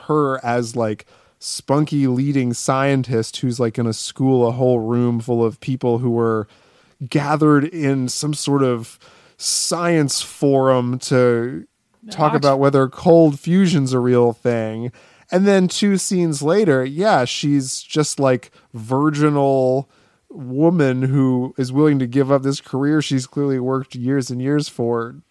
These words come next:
Speaker 1: to talk to this Dutch guy. <laughs>
Speaker 2: I am so shocked to hear you say that he was Dutch. Did you actually figure out what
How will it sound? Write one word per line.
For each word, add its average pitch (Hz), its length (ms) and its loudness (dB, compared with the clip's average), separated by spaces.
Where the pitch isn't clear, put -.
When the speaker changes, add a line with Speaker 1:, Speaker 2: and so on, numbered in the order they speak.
Speaker 1:
to 123 720 -4
talk 143 320 -6
to 147 120 -6
this 143 200 -4
Dutch 139 600 -8
guy. - 540 -10
<laughs> - 1500 -16
Speaker 2:
I 247 180 -2
am 277 280 -4
so 262 520 -2
shocked 330 500 -4
to 196 120 -4
hear 185 260 -4
you 185 320 -10
say 165 380 -4
that 170 260 -6
he 175 120 -6
was 180 200 -4
Dutch. 226 320 -2
Did 175 160 -8
you 180 80 -4
actually 185 380 -2
figure 185 300 -2
out 196 320 -2
what 175 380 -4